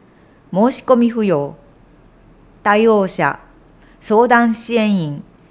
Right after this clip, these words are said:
就労支援員。問い合わせ、生活支援課、生活支援係。電話、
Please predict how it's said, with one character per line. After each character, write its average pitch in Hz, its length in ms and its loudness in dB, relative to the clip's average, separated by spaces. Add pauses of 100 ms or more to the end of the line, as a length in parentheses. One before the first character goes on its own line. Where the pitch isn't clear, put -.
就 247 280 -4
労 262 220 4
支 240 220 -4
援 208 200 0
員。 160 240 -8 (680)
問 202 180 0
い 226 80 2
合 208 100 4
わ 214 120 0
せ、 190 380 -6 (320)
生 254 280 2
活 254 240 -4
支 - 200 -8
援 208 180 0
課、 - 300 -6 (400)
生 247 240 0
活 262 280 -2
支 226 200 -8
援 240 220 2
係。 196 440 -2 (720)
電 196 300 0
話、 180 280 -2